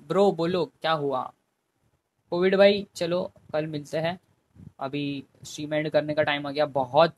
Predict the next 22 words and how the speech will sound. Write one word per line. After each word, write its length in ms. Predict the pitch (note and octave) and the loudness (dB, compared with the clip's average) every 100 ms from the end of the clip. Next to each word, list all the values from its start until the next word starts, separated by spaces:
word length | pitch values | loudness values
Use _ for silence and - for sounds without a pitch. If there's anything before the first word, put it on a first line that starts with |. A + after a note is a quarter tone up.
| - | -12
बहुत, 300 | - D#3 G3+ - - | -2 0 0 -6 -6
बहुत 180 | D3+ G#3 | -2 0
देर 200 | G#3 F#3 | 0 0
से 160 | - | -2
stream 280 | F#3 D#3+ D3+ | -8 -8 -10
कर 160 | D3 C#3+ | -8 -8
रहा 180 | C#3 C3 | -8 -10
है 60 | |
रे। 180 | C#3 D3+ _ _ _ _ _ _ _ _ _ _ _ _ _ _ _ _ _ _ _ _ - | -8 -10 _ _ _ _ _ _ _ _ _ _ _ _ _ _ _ _ _ _ _ _ 2
रात 260 | E3+ G#3 G#3 | 8 8 8
को 140 | A#3+ | 4
stream 320 | A#3 - A#3+ A#3 | 6 4 0 4
करोगे? 540 | A3+ A3+ A3+ A3+ F#3+ | 6 6 8 6 6
अ, 60 | D#3 F3 F#3 F#3 F#3+ F#3 A2 _ _ _ _ _ - | 4 6 6 4 4 0 -4 _ _ _ _ _ 0
गौरव 260 | F#3+ G3+ A3 | 4 6 8
भाई, 200 | A3+ A3+ | 8 8
आज 320 | F3 G3 G3 | 8 6 8
रात 240 | G#3 G3+ | 4 4
को 160 | - G#3+ | 0 0
नहीं 220 | G3+ G3 | 2 0
होगी 220 | G3+ F3 | 0 0
stream, 320 | E3 - F#3 | -2 -2 -6